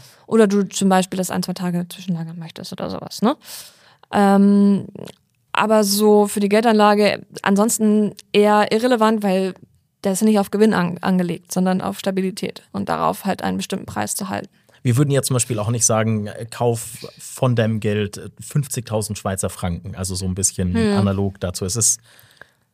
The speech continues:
Speaker 2: Stablecoins sind quasi sinnvoll, um eine Kryptowährung in Geld oder eine Kryptowährung in eine andere umzutauschen,
Speaker 1: Mhm.
Speaker 2: aber nicht,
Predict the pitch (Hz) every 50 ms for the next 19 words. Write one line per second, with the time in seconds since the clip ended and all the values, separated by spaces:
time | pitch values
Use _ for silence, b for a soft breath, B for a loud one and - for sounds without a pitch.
0 | _ _ _ _ _ _ - - - - 139 139 143 131 - 151 131 - - 135
1 | 120 - - 113 101 107 101 107 120 139 165 - - - 156 147 143 - 120 113
2 | 117 110 110 - - _ _ _ - 117 120 139 139 135 - - 139 113 - 131
3 | 113 110 113 110 110 107 98 92 92 90 87 - 117 135 147 151 147 101 104 101
4 | 98 98 95 - 101 104 104 98 - - - - 98 95 95 92 92 92 - 165
5 | 170 151 135 131 120 - - - 135 135 233 220 208 101 226 117 113 113 - -
6 | - 107 101 104 101 110 113 113 117 - - -